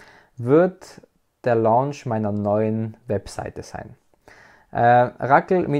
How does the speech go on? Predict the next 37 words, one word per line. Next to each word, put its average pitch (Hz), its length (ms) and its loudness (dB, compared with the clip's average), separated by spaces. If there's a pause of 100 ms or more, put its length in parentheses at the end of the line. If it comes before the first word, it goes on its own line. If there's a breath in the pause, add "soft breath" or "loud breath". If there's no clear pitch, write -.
(160)
Golf 139 320 4
punkt 135 260 -4
A 120 120 0
T, 156 400 0 (340)
so 120 220 -8
wie 117 100 0
auch 110 120 -4
bis - 240 -10
jetzt, 151 380 -2 (320 soft breath)
ist - 180 -6
ja 127 60 -2
noch 120 220 -2
eine, 107 520 -2 (420 soft breath)
sag 104 140 -4
ich - 100 -10
mal, - 100 -10
kleine 156 380 2
Website 143 500 2
mit 104 220 -4
den 101 100 -4
notwendigen 104 560 -2
Informationen, 120 840 -2 (540 soft breath)
äh, 123 340 2
die 131 180 -4
man 123 220 -2
über 110 200 -4
mich 98 220 -8
braucht, 151 360 6
um 110 80 -2
mich 104 180 -4
zu - 80 -10
kontaktieren 143 760 -4
und 110 220 -12
das 107 140 -4
Angebot 104 480 -6
zu - 80 -16
kennen. - 260 -16